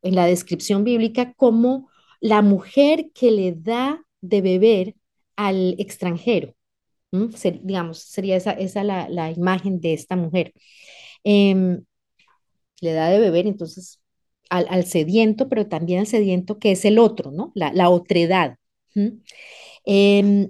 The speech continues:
y a mí me pareció súper poético partir de esa mujer para precisamente, eh, hablar de las otredades, ¿sí?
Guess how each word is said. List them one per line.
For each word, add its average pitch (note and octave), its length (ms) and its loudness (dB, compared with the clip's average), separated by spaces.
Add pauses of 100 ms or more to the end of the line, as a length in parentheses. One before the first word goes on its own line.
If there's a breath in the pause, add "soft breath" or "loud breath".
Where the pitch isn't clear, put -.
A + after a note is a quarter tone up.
(120)
y A3 120 2
a G3+ 60 4
mí A3+ 140 4
me A#3 60 -6
pareció G#3+ 480 -2 (760)
súper A#3 500 -4
poético G3+ 560 0
partir F#3 360 -4
de G3 140 0
esa G3+ 200 -4
mujer G3 400 0
para G3+ 280 -2
precisamente, G#3+ 1040 -2 (340 soft breath)
eh, F#3 600 4
hablar G3 600 2
de A3+ 300 2 (220)
las G#3+ 440 -2
otredades, E3+ 920 -6
¿sí? F#3+ 280 -6